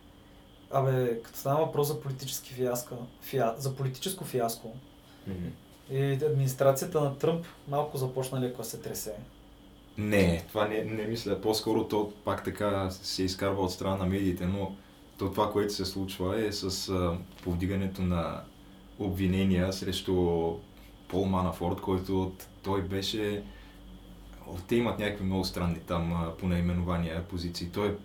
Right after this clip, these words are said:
Speaker 2: някакъв тип, а, съветник или адвайзър,
Speaker 1: Той
Speaker 2: нещо такова се води. Security advisor или нещо е такова.
Speaker 1: А той security advisor ли беше
Speaker 2: Ми,
Speaker 1: станал?
Speaker 2: може и да не е security, честно
Speaker 1: Защото
Speaker 2: казано.
Speaker 1: мисля, че той човек му водеше кампанията. Той, Пол Манафорт, е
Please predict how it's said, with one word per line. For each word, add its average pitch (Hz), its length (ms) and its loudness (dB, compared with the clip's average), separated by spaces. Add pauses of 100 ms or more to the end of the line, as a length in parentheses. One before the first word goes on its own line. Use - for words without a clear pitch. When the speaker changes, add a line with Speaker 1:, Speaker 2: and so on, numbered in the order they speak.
(280)
Speaker 2:
някакъв 104 440 -4
тип, - 320 -6
а, 90 380 2
съветник 85 600 -2
или 82 140 -4
адвайзър, 85 380 6
Speaker 1:
Той 151 240 12
Speaker 2:
нещо - 200 -2
такова 78 260 0
се 71 120 2
води. - 240 -10 (480)
Security 98 680 0
advisor 90 340 -2
или 85 160 -2
нещо 85 240 -4
е 87 40 -10
такова. 87 280 -10 (640)
Speaker 1:
А 131 120 2
той 156 100 8
security - 560 0
advisor 240 300 4
ли 143 40 -4
беше 107 240 -4
Speaker 2:
Ми, 104 60 0
Speaker 1:
станал? 104 300 -2
Speaker 2:
може 110 260 0
и 101 60 4
да 95 60 2
не 98 100 4
е 92 40 2
security, 87 460 -4
честно 143 120 -2
Speaker 1:
Защото 135 220 2
Speaker 2:
казано. 170 160 4
Speaker 1:
мисля, 170 240 2
че - 140 -6
той 165 180 6
човек 143 340 2
му 151 120 0
водеше 143 440 4
кампанията. 135 680 0
Той, 151 200 4
Пол 151 280 6
Манафорт, 156 580 0
е 156 260 6